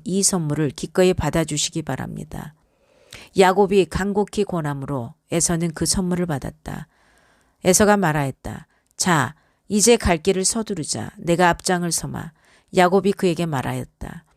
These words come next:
"형님께서도 아시다시피 아이들이 아직 어립니다.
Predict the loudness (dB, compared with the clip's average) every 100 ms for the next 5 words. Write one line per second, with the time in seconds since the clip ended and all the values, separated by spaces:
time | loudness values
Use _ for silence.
0 | _ _ _ _ 2 4 4 4 4 4
1 | 2 4 2 2 0 0 0 0 0 -2
2 | -6 -6 -6 -4 0 2 2 4 4 2
3 | -2 -4 -2 -2 -2 -6 -6 -8 -10